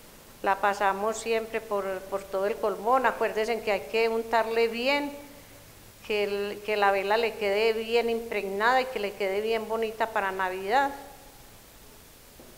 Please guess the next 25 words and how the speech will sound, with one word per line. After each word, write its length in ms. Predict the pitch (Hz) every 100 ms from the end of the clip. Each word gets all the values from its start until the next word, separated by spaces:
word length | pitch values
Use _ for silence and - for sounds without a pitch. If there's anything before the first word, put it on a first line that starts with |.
| - - - - - - - - -
Eh, 420 | 220 226 226 -
usted 720 | 226 - 240 220 233 247 240 240
puede 200 | 247 240
comprar 480 | 233 214 214 190
vela 260 | 220 233 240
grande, 760 | 240 240 254 254 254 247 240
la 200 | 220 220
puede 260 | 220 214 214
arreglar 380 | 220 226 208 196
también 320 | 220 226 226
para 240 | 226 233
unos 380 | 214 202 208 214
quince, 920 | - 240 254 254 254 254 247 233 - - - - -
que 120 | 233
no 140 | 226
consiguió 520 | 226 277 277 240 226 214
las 260 | 226 247
velas 380 | 269 269 269 262
de 120 | 233
colores 500 | - 214 208 214 247
que 100 | -
necesitaba 800 | 254 226 220 208 196 196 214 240
para 180 | 240 214
los 300 | 202 185 -
quince, 480 | 269 311 294 277